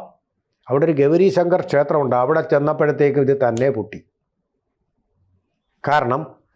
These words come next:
ആ എക്സ്പ്ലോസീവ് ഡിസൈസിൽ ചെറിയതായിട്ടൊരു തീപ്പൊരിയോ ഒരു മൊബൈൽ ഫോണിലെ സംസാരമോ മതി അത് പൊട്ടിത്തെറിക്കാൻ.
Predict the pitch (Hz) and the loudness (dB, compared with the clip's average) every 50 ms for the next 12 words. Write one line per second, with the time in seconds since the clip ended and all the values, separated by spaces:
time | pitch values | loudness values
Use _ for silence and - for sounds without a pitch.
0 | _ _ - 127 143 147 147 135 - - - 156 165 170 165 - 165 165 160 147 | _ _ -4 -2 0 0 0 -2 -2 -2 0 2 2 2 2 2 2 2 4 2
1 | 143 123 107 151 151 143 127 160 139 - - - 156 170 180 196 202 185 196 190 | 2 2 2 2 2 2 0 -4 -6 -4 -2 0 0 2 2 2 2 4 4 4
2 | 190 196 190 190 180 165 - 156 151 160 160 156 180 165 165 156 135 104 - - | 4 4 2 2 0 2 2 2 2 2 2 2 2 4 4 4 2 2 -2 -8
3 | - _ _ _ _ - 127 139 139 127 127 123 156 160 175 165 143 160 165 165 | -16 _ _ _ _ -4 -2 0 0 0 2 2 2 2 2 2 0 0 2 2
4 | 160 165 131 127 123 120 117 139 143 151 147 139 127 113 113 113 110 104 110 110 | 2 2 2 0 -2 0 0 0 2 2 2 2 0 0 0 0 0 0 -2 -2
5 | - - - 117 107 101 - - | -2 -4 -4 -4 -4 -4 -6 -8